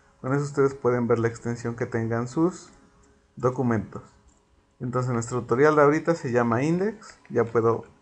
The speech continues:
volverlo a abrir. Aquí está. Y dentro de la carpeta C S S voy a crear un nuevo documento.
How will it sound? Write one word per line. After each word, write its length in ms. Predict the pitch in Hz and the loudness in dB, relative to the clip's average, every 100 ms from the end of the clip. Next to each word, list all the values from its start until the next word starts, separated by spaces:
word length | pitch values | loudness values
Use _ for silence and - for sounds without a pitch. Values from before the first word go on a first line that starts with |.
| _ - | _ -6
volverlo 420 | 117 113 123 120 | -2 0 2 2
a 40 | |
abrir. 240 | 113 160 - - - _ _ _ _ _ _ _ _ - | 0 -2 -6 -14 -20 _ _ _ _ _ _ _ _ -14
Aquí 240 | 104 - | -12 -10
está. 280 | 110 175 220 - _ _ _ _ _ _ _ _ _ | -4 -2 -2 -6 _ _ _ _ _ _ _ _ _
Y 80 | 139 | 0
dentro 320 | 151 175 175 | 2 2 4
de 80 | 175 | 6
la 140 | 135 | 4
carpeta 460 | 127 120 - - 143 | 4 0 0 0 0
C 120 | 143 | 0
S 320 | 143 - 143 | -2 2 4
S 340 | 160 160 170 170 - - | 4 0 -2 -2 -12 -4
voy 200 | 127 127 | 0 2
a 100 | 131 | 0
crear 420 | 127 113 113 123 - _ _ _ _ - - | 2 4 4 0 -6 _ _ _ _ -18 -8
un 120 | 131 | -2
nuevo 300 | 127 123 123 | 2 4 4
documento. 580 | 113 110 117 160 170 | 2 2 0 0 -2